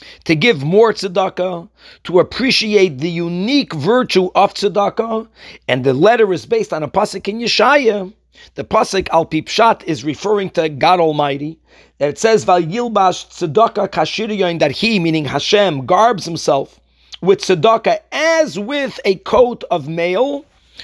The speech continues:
A coat of mail is that garment that is filled with little holes, and then you have scales, pieces of metal that cover each and every hole separately.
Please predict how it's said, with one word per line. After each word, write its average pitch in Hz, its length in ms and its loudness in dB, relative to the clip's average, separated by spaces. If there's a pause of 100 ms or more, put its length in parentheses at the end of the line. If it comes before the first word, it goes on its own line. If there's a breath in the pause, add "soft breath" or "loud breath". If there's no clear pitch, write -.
(200 loud breath)
A 147 60 0
coat 180 260 0
of 147 140 -4
mail 220 320 2
is 151 140 2
that 127 240 0
garment 185 520 0 (280 loud breath)
that 151 160 2
is - 160 -6
filled 220 320 -2
with 170 180 -6
little 196 300 2
holes, 180 540 0 (640 soft breath)
and 147 160 -2
then 226 200 2
you 185 160 2
have 170 340 0
scales, 226 960 0 (400)
pieces 208 360 -4
of 180 140 -2
metal 247 480 2 (220)
that 214 260 -4
cover 220 460 0
each 262 200 -4
and 226 120 -4
every 208 240 2
hole 196 160 4
separately. 156 640 -2